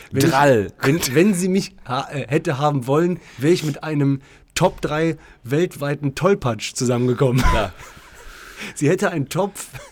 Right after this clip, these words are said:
Speaker 1: <laughs> natürlich als Frau, ein
Speaker 2: Wie
Speaker 1: Topf.
Speaker 2: kommst du auf Topf?
Speaker 1: Ja, ich hab grad überlegt, wie ein Tollpatsch einen Topf falsch rum auf dem Herd setzt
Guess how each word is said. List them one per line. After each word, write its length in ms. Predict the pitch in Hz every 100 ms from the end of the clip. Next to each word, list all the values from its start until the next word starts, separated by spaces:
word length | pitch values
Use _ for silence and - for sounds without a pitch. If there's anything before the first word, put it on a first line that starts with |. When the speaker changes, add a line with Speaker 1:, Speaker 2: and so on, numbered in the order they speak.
| -
Speaker 1:
<laughs> 380 | - - - -
natürlich 500 | 131 - 143 156 -
als 200 | - 110
Frau, 300 | - 123 147 - - - 415
ein 140 | 117 110
Speaker 2:
Wie 40 | - - - _
Speaker 1:
Topf. 180 | 165 180
Speaker 2:
kommst 180 | 151
du 40 | 113
auf 80 | 101
Topf? 420 | - 101 - -
Speaker 1:
Ja, 160 | 139 143
ich 100 | 151
hab 60 | 165
grad 120 | 156
überlegt, 260 | 139 156 156 - -
wie 320 | 120 139 170 -
ein 240 | 143 135
Tollpatsch 460 | - 156 156 151 -
einen 180 | 127
Topf 240 | 117 156 -
falsch 420 | - 151 185 -
rum 120 | 120
auf 140 | 120 117
dem 80 |
Herd 240 | 120 147 139
setzt 500 | 135 127 - -